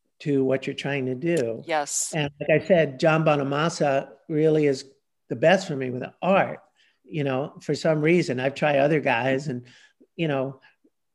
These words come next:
Speaker 1: uh, you know, but that, that just kinda does it for me.
Speaker 2: Yes.
Speaker 1: When I used to,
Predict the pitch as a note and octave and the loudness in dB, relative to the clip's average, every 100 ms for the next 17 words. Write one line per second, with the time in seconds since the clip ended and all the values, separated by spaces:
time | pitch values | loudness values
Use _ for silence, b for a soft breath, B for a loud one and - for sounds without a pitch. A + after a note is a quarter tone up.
0 | _ - F3+ F3+ - F3+ E3 C3+ C#3 D3+ | _ -8 -6 -4 -4 0 0 0 0 0
1 | E3+ E3 - - F3+ E3 D#3+ E3+ D#3 F3 | 2 0 -2 -12 -2 0 0 -2 -4 -4
2 | D3 B2+ D#3+ F#3 D#3 D3+ C3+ B2+ B2+ B | -4 0 4 4 2 -2 -6 -6 -8 B
3 | B B C#3 - - - - D#3 D#3 D#3 | B B -18 -14 -16 -16 -2 2 2 4
4 | G3+ - - F3 | 2 2 0 0